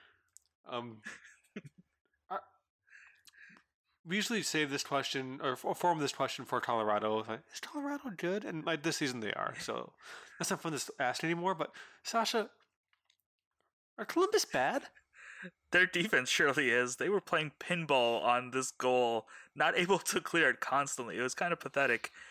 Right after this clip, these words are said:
Speaker 2: and really unexpected from the current M L S champions, as, as you said. This is, this is ridiculous.
Speaker 1: I mean, I don't feel that bad for them. They, they got the trophy.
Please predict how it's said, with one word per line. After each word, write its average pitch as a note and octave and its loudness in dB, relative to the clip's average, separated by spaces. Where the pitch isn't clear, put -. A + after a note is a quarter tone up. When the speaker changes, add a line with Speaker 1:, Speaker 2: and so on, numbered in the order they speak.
Speaker 2:
and E3 0
really B3+ 2
unexpected F3+ 2
from D#3 2
the E3+ 2
current A#3+ 2
M G3 4
L G#3+ 8
S G3+ 4
champions, C#3 -2
as, C#3+ 0
as D3+ -2
you D#3+ -10
said. C3+ -2
This D#3+ -4
is, C#3 -6
this E3+ -10
is C3+ -10
ridiculous. G#2+ -2
Speaker 1:
I C#3+ -12
mean, C3+ -2
I C3 0
don't C3+ -4
feel B2 -4
that G#2 -2
bad A2 -2
for C3 -6
them. C3+ -4
They, A3 -2
they C4 -2
got A#3+ 0
the D#3+ -2
trophy. G2+ -6